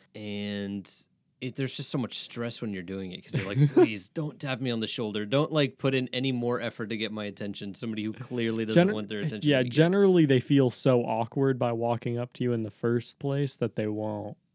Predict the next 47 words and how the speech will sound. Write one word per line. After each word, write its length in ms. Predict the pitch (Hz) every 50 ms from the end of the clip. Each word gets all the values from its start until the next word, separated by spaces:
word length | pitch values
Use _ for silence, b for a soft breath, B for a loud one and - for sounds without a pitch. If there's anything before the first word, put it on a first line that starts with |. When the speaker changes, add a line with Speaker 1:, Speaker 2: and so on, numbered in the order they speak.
| _ -
Speaker 1:
Yeah. 360 | 117 107 101 90 87 85 82 85 - _
Speaker 2:
bother. 680 | - 110 113 110 104 101 104 101 95 107 104 104 101 b b b b b
Speaker 1:
Hopefully. 540 | _ 135 - - - - - - - - _ _ _ _
Usually. 640 | 131 151 151 131 110 - 95 92 85 - - - - _ -
Us-, 100 | 139 120
Speaker 2:
Yeah. 400 | 127 123 113 104 107 107 104 -
Speaker 1:
u-, 160 | 160 165 160
usually 540 | - 156 165 175 175 160 165 165 165 156 147
this 180 | 135 135 131
is 80 | 135 117
the 100 | 113 107
case, 300 | - - 104 98 - -
and 80 | 101
usually 340 | 98 95 87 - - 101 95
everybody's 380 | 90 87 95 82 - 104 - -
happy. 320 | - - - - 78 - - _ _ _ _
He 100 | - 131
was 180 | 127 131 123 113
shouting 420 | - - 156 147 156 160 160 139
this 140 | 123 110 -
stuff, 320 | - - - 104 90 85
like, 140 | 104 98 87
really 360 | 101 101 104 123 135 131 120 107
loud, 320 | 101 95 92 101 127 123
so 120 | - - 104
it, 40 | 101
like, 180 | 98 95 -
even 160 | - - - 101
went 120 | 98 90 -
through 140 | - 104
my 300 | 95 90 87 92 92 98 - _ _ _ _ _ _
he-, 220 | - _ - - - _
earphones, 420 | 110 113 110 - 143 143 151 151 b b b b b b b _
and 80 | 113 101
he 60 | 104
was 140 | 104 98 -
pointing 600 | - _ - - 123 120 127 147 165 175 180 -
at 180 | - 156 160 -
something, 340 | - 185 185 170 - 196 147
and 80 | 113 107
he 40 |
pointed 300 | - - 151 147 160 151
at 120 | 127 101 -
something 220 | - 110 104 110 101
on 60 | 95
the 60 | 92
field, 460 | - - - 190 202 156 101 101 101